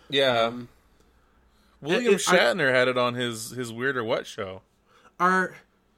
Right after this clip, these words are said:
Speaker 2: are they gendered feet? Like, do they know if it's m-, a man or a woman's foot?
Speaker 1: I think it's pretty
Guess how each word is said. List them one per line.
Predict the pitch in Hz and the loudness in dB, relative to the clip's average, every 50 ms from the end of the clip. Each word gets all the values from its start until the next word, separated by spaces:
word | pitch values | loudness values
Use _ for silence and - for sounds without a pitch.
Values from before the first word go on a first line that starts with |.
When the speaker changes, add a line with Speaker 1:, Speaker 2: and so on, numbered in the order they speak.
| _ _ - | _ _ -2
Speaker 2:
are | 156 165 | -2 0
they | 165 185 185 180 170 165 165 | 2 2 2 4 4 2 2
gendered | 135 117 - 135 131 131 151 165 180 190 196 180 - | 0 -4 -6 -4 -4 -4 -4 -4 -4 -4 -6 -8 -10
feet? | - - 202 220 220 - | -10 -8 -8 -8 -6 -6
Like, | 165 147 131 | -6 -6 -4
do | 156 156 | -2 0
they | 147 156 147 | 2 2 2
know | 143 139 139 147 | 2 0 0 -2
if | 156 147 - 151 | -2 -4 -4 -4
it's | 143 135 139 - | -4 -4 -4 -8
m-, | 131 131 135 - - | -10 -10 -10 -12 -14
a | - 139 | -12 -8
man | 131 127 127 127 131 139 | -6 -4 -4 -4 -2 -2
or | 147 135 | -2 -4
a | 120 117 | -4 -4
woman's | 113 113 123 143 160 180 180 - | -6 -6 -4 -4 -4 -4 -6 -6
foot? | - 202 175 | -4 -4 -2
Speaker 1:
I | 139 | -4
think | 120 - - - 151 151 151 147 | -4 -6 -10 -10 -8 -8 -8 -8
it's | 180 175 - - | -10 -10 -12 -18
pretty | _ - - 147 143 135 139 139 139 139 139 139 135 135 131 131 127 127 123 120 117 117 120 | _ -10 -10 -8 -8 -8 -10 -10 -10 -12 -10 -10 -10 -10 -8 -8 -8 -8 -8 -10 -10 -12 -14